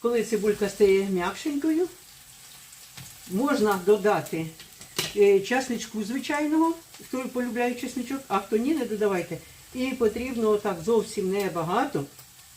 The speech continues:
дрібочкою притрусити цукром. Буде гарний специфічний смак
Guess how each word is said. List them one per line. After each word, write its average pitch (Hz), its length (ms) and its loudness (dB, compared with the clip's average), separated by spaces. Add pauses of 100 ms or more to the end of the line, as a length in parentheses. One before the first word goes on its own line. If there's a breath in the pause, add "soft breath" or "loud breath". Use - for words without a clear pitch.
(640)
дрібочкою 208 600 0
притрусити 220 960 0
цукром. 190 580 -2 (3250)
Буде 214 280 0
гарний 220 400 2
специфічний 208 800 -4
смак 233 400 0